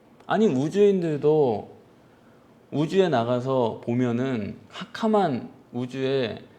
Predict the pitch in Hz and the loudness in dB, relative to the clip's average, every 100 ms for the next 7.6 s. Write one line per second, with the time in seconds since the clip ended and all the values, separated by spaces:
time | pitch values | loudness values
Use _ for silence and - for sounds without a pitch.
0 | - _ - - 170 214 208 165 110 123 | -20 _ -14 -6 0 4 6 4 4 2
1 | 117 117 104 101 98 95 87 80 - - | 0 0 -4 -4 -6 -8 -8 -10 -10 -10
2 | - - - - 214 202 123 - - 87 | -12 -16 -10 0 2 2 -2 -6 -8 -10
3 | 95 127 107 98 - - _ _ _ _ | -8 -8 -8 -12 -18 -20 _ _ _ _
4 | _ _ _ _ _ - 202 208 196 190 | _ _ _ _ _ -4 2 2 4 2
5 | 190 180 180 151 160 147 131 - 202 190 | 2 0 -2 -2 0 0 -2 -4 -4 0
6 | 180 170 139 - - - 196 185 160 143 | 0 2 0 -4 -10 -4 -2 0 0 0
7 | 131 107 90 92 98 92 | -4 -4 -6 -6 -8 -8